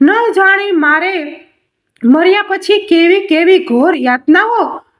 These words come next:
નરકમાં સહેવી પડશે. કોણ મારો સાથ આપશે? યમરાજાના એ ભયંકર દૂતોને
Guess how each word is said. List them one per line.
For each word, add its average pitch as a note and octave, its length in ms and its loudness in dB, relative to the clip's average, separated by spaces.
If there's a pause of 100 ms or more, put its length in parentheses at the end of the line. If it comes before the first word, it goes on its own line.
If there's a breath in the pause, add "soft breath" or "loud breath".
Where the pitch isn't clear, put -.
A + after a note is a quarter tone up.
નરકમાં F#4 840 0
સહેવી C#4 300 0
પડશે. A4 680 -4 (120)
કોણ A#4 380 -2
મારો F4 300 0
સાથ E4 360 -4
આપશે? C#4+ 580 -4 (180)
યમરાજાના G4 880 0
એ F#4+ 180 0
ભયંકર F#4 640 0
દૂતોને D4 760 -2